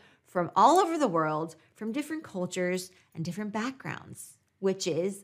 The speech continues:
amazing. Reason number five, the confidence multiplier. Let's get personal for a second, okay? Understanding connected speech boosts your confidence like nothing else.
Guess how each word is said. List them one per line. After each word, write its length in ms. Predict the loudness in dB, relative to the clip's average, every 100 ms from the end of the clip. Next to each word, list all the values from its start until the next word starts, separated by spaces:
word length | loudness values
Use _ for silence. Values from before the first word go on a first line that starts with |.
| 4
amazing. 640 | 6 6 2 0 -2 -10 -16 -4
Reason 260 | -2 0
number 220 | -2 0 0
five, 440 | 2 2 0 -8 _ _ _ -16
the 80 |
confidence 840 | -14 -14 -6 -4 -2 -2 -2 -4 -10 -8
multiplier. 880 | -6 -6 -8 -6 -4 -4 -6 -14 -20 _ _ _ _ _ -4
Let's 180 | -4 0
get 160 | -2
personal 360 | -2 -4 -4 -8
for 160 | -8
a 80 | -14
second, 460 | -14 -16 -20 -20 -20 _ _ _ _ -14 -12
okay? 320 | -4 -4 -4 -8 -20 -20 _ 2
Understanding 580 | 2 2 -2 0 -2 -2
connected 500 | -4 -2 -2 -2 -10
speech 540 | -10 -8 -8 -8 -10
boosts 420 | -4 -2 -2 -2 0
your 120 | 0
confidence 840 | 0 0 0 0 -2 -2 -4 -10 -4
like 300 | -2 -2 -8 -8
nothing 480 | -4 -2 -2 -4 -8
else. 440 | -10 -14 -18 -20